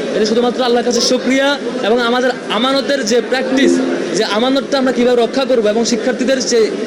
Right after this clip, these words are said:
দায়বদ্ধতা, শিক্ষার্থীদের যে দায়িত্ব পালন, সেটি কীভাবে করবো, সেটি আমাদের কর্মের মধ্য দিয়ে, বহিঃপ্রকাশ ঘটানোর মধ্য দিয়ে সেটি আমাদের মূলত আমরা করতে চাই।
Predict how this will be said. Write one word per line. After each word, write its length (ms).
দায়বদ্ধতা, 520
শিক্ষার্থীদের 500
যে 60
দায়িত্ব 300
পালন, 160
সেটি 180
কীভাবে 320
করবো, 240
সেটি 320
আমাদের 280
কর্মের 260
মধ্য 200
দিয়ে, 240
বহিঃপ্রকাশ 380
ঘটানোর 220
মধ্য 200
দিয়ে 140
সেটি 180
আমাদের 240
মূলত 280
আমরা 180
করতে 220
চাই। 220